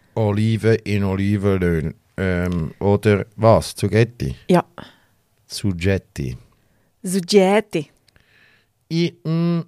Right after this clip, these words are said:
Speaker 1: Oliven, pff, die haben doch, äh, ja, das wird wieder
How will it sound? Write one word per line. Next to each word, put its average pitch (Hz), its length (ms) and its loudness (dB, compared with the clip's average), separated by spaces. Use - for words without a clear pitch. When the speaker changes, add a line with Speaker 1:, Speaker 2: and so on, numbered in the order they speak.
Speaker 1:
Oliven, 165 720 4
pff, - 400 -6
die 127 120 0
haben 123 200 0
doch, - 180 -8
äh, 110 280 0
ja, 101 280 -6
das 101 200 -10
wird 104 200 -10
wieder 90 200 -8